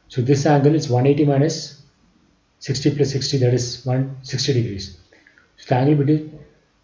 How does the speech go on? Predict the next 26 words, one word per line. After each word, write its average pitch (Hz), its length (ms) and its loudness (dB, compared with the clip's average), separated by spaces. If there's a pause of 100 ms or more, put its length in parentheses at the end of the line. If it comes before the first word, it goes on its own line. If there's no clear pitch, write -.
the 127 80 0
velocity 127 440 0
before 143 240 4
and 139 100 2
after 120 240 -2
turning 131 300 0
is 151 200 -2
sixty 135 280 -2
degrees. 120 440 -4 (680)
So 135 80 -2
the 113 40 -6
change 139 280 4
in 147 80 4
momentum 147 320 4
is, - 320 -4 (640)
final 135 240 4
momentum 147 260 6
is - 140 -4
initial 135 240 0
momentum. 127 420 0 (300)
Momentum 131 260 2
is 151 100 0
a 147 40 4
vector 123 260 0
quantity. 127 500 0 (1000)
So 131 400 2